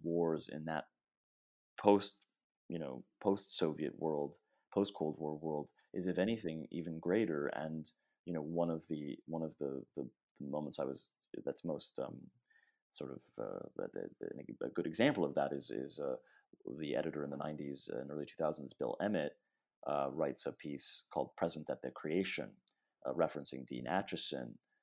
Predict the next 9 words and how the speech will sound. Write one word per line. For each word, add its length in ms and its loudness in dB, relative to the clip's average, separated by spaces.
which 240 -4
predicts 540 2
that, 320 4
you 80 -4
know, 260 -6
um, 320 -4
the 60 -8
United 320 0
States, 720 0